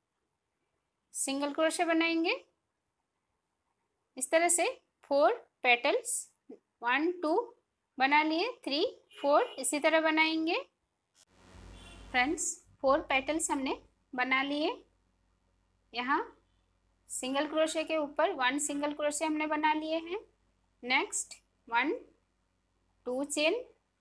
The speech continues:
नेक्स्ट फर्स्ट वाली डबल क्रोशे के ऊपर टू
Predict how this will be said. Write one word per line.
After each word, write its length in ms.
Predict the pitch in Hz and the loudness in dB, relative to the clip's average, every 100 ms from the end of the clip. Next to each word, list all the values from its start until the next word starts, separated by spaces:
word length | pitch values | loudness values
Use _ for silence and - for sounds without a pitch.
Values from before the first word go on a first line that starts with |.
| _ _ _ _ _ _ _ _ _ _ _ _ _ - | _ _ _ _ _ _ _ _ _ _ _ _ _ -8
नेक्स्ट 480 | 254 311 415 - - - _ _ _ _ _ _ _ _ _ | -2 -2 -2 -6 -6 -20 _ _ _ _ _ _ _ _ _
फर्स्ट 260 | 294 330 330 | 0 0 2
वाली 280 | 330 320 440 - _ _ - | 2 4 2 -4 _ _ -6
डबल 300 | 247 262 285 | 0 0 0
क्रोशे 360 | 302 311 330 320 | 2 2 2 0
के 120 | 320 | 0
ऊपर 400 | 311 302 320 466 - _ _ _ _ _ _ _ _ | 0 2 2 2 -6 _ _ _ _ _ _ _ _
टू 80 | - | -4